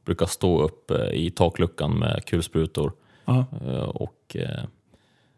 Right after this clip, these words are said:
Speaker 1: då är det alltid en förare som sitter vänster fram och sen är det, eh, höger fram sitter alltid, eh, fordonschefen. Eh, och
Speaker 2: Mm.
Speaker 1: det brukar oftast vara en gruppchef då.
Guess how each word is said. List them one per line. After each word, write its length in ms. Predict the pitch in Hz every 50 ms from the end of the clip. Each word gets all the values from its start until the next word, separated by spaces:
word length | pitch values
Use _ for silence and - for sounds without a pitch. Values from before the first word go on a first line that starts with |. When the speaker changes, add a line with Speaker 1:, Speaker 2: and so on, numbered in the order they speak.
| _ _ _ _ _ _
Speaker 1:
då 200 | - - 104 101
är 40 | 95
det 80 | 95 92
alltid 260 | 90 87 85 - 87
en 60 | 90
förare 380 | - 98 90 85 82 85 92 98
som 140 | - 92
sitter 400 | 90 - 90 - _ - 85 85
vänster 500 | 85 85 - - - 80 82 85 - -
fram 320 | - - 92 90 92 95 90
och 100 | 82 85
sen 160 | - 85 85
är 120 | 82 80
det, 200 | 82 82 80 85 - _ _ _ _ _ _ _ _ -
eh, 760 | - - - - - - - - - - _ - - - - -
höger 300 | - 107 107 104 98 95
fram 280 | - - 92 92 87 87
sitter 240 | - 87 80 -
alltid, 360 | 85 82 80 - - 82 82 -
eh, 420 | - - - - - - - - -
fordonschefen. 920 | - 104 92 85 87 82 - - - 101 90 82 - - - - 95 - _ _ _ _ -
Eh, 80 | - -
och 60 | -
Speaker 2:
Mm. 120 | 139 95
Speaker 1:
det 80 | 92 90
brukar 260 | 85 92 90 - 82
oftast 320 | 82 78 - 78 78 -
vara 220 | - 80 80 85 82
en 160 | 80 85 87
gruppchef 500 | 87 85 - - - - 101 87 - -
då. 120 | - -